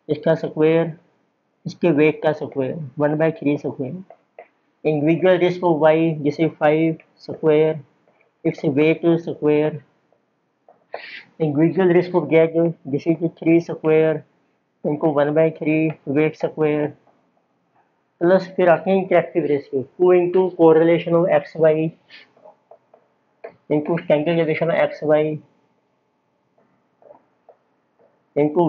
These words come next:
weights वन बाई थ्री, वन बाई थ्री, प्लस इंटरैक्टिव रिस्क of Y Z correlation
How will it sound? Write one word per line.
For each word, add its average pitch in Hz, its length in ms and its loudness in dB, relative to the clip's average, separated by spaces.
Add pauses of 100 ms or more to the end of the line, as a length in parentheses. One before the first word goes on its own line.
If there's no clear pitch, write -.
weights 139 380 2 (540)
वन 143 280 -2
बाई 156 140 0 (100)
थ्री, 170 160 -4 (280)
वन 135 200 -4
बाई 135 140 0
थ्री, 131 180 -10 (1900)
प्लस 170 200 0
इंटरैक्टिव 160 500 0 (100)
रिस्क 170 200 -4 (100)
of 170 360 -4 (420)
Y 139 200 4 (140)
Z - 20 -4 (560)
correlation 160 680 0